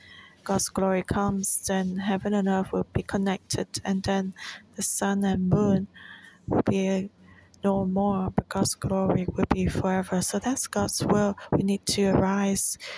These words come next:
rise up in the spirit to receive this power and to reveal God's glory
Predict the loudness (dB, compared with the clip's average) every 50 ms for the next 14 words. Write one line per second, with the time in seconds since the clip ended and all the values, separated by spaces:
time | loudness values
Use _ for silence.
0 | -14 -14 -16 -12 -6 -2 -2 0 0 0 0 0 0 0 0 2 2 2 2 0
1 | 0 -2 -2 0 0 0 0 0 0 0 0 2 2 0 0 -2 -2 -2 -4 -4
2 | -4 -6 -4 -4 -2 -2 -2 -2 -2 -2 0 0 2 2 2 2 2 0 -2 -6
3 | -12 -20 -20 _ _ _ -20 _ _ _ _ _ _ _ _ -20 -20 -20 -8 -2
4 | 0 0 2 2 2 0 0 0 -2 -4 -8 -8 -4 -2 0 2 4 4 4 2
5 | 0 0 0 0 0 0 -2 -2 -2 -2 -4 -6 -4 -2 0 2 2 2 2 2
6 | 2 2 0 0 -2 -4